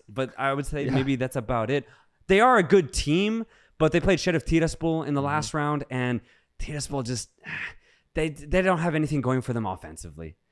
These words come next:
Speaker 1: So Nice realistically just had to figure out how to score, and that's all they had to think about. And they were able to pull it off.
Speaker 2: Yeah, that, that Basel game, actually, <laughs> I checked, I saw the penalty shootout live for that one. I
Speaker 1: Okay.
Speaker 2: remember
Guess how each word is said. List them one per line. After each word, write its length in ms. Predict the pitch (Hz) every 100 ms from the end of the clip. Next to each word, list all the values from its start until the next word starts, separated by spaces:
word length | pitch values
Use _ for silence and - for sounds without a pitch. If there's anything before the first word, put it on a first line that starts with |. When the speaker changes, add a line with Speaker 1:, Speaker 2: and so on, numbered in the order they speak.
| _ -
Speaker 1:
So 160 | 127
Nice 360 | 127 156 165 -
realistically 680 | 135 127 127 - 147 - 117
just 180 | 113
had 140 | 123 113
to 60 |
figure 240 | 107 117 113
out 60 | 104
how 80 |
to 100 | 104
score, 540 | 92 - 110 120 139 147 -
and 100 | 101
that's 140 | 107
all 200 | - 110
they 100 | 110
had 120 | 101 98
to 60 |
think 160 | 87 82
about. 340 | 80 80 78 _ _ -
And 240 | 104 101 104
they 60 |
were 120 | 101
able 120 | 101 90
to 80 |
pull 220 | 85 80 76
it 20 |
off. 260 | 69 69 -
Speaker 2:
Yeah, 380 | 95 110 101 95 104
that, 200 | 135 135
that 180 | 156 139
Basel 340 | 143 180 160
game, 180 | 139 131
actually, 340 | 135 - 143
<laughs> 140 | - -
I 80 | 180
checked, 360 | - 165 160
I 60 | 147
saw 260 | - 165 160
the 100 | 139
penalty 340 | 143 143 135
shootout 380 | - 131 120 110
live 260 | 113 120 -
for 100 | 98
that 220 | 95 90
one. 80 | 151
I 100 | 123
Speaker 1:
Okay. 100 | 135
Speaker 2:
remember 480 | 147 135 131 113